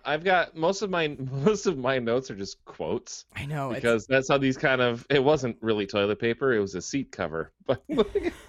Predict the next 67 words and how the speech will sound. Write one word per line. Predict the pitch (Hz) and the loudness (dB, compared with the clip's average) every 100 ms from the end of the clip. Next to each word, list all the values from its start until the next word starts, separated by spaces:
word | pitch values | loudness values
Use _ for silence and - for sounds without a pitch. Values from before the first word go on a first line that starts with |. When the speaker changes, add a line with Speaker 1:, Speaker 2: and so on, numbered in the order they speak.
| - - | -20 -8
Speaker 2:
But | 170 185 160 | -4 -2 -2
it | 185 | -4
was | 202 | -4
enough | 196 226 214 | 0 0 0
for | 208 | -2
a | 170 | -4
clever | - 190 175 | -2 0 2
Speaker 1:
Enough | 180 190 | 4 4
Speaker 2:
guy | 175 | 4
Speaker 1:
for | 185 | 4
Speaker 2:
to | |
Speaker 1:
a | |
clever | - 196 | 4 4
Speaker 2:
put | 180 | 4
it | 170 | 4
Speaker 1:
guy | 160 | 4
to | 147 | 4
Speaker 2:
together. | 143 | 2
Speaker 1:
put | - 175 | 0 -2
it | 151 | -2
together, | 160 156 139 135 | 0 4 4 4
yeah. | 156 151 185 | 2 2 -4
Speaker 2:
<laughs> | - - - _ _ _ - - | -10 -16 -16 _ _ _ -20 -12
The | 175 | -8
only | 185 | -4
way | 190 202 | -2 -2
he'd | 175 143 | -4 -6
catch | 226 226 | -10 -8
me | 233 | -8
is | 226 | -8
if | 175 | -6
I | 175 | -4
had | 160 165 - | -4 -6 -8
toilet | - 170 143 | -8 -6 -8
paper | 139 127 131 | -10 -10 -12
on | 123 | -12
my | 117 | -12
shoe. | 127 165 160 139 | -12 -10 -10 -8
He | 143 | -8
walks | 147 143 151 | -6 -8 -8
up. | 165 - - - | -12 -12 -20 -12
The | 196 | -12
f-, | 196 _ | -12 _
how | - 214 | -4 -2
difficult | 175 175 214 214 196 | -2 -4 -6 -8 -8
it | 196 | -6
is | 202 | -6
for | 208 | -6
him | 196 | -6
to | 165 | -4
stomp | - - 151 151 180 | -6 -4 -4 -4 -4
that | 160 156 | -6 -6
thing | 165 143 | -8 -6
off, | 135 151 - | -6 -6 -4
too. | 175 | 0
Speaker 1:
He | 202 | 2
can't | 180 226 240 | 4 4 4
get | 214 | 4
it | 208 196 | 4 6
off. | 196 190 | 4 2
There's | 160 | -4
still | - 185 | -2 -2
toilet | 175 185 185 170 | 0 2 2 2
paper | 147 131 131 | 0 2 0
on | 117 | 0
his | 113 110 | -4 -10
shoe. | - 113 | -8 -8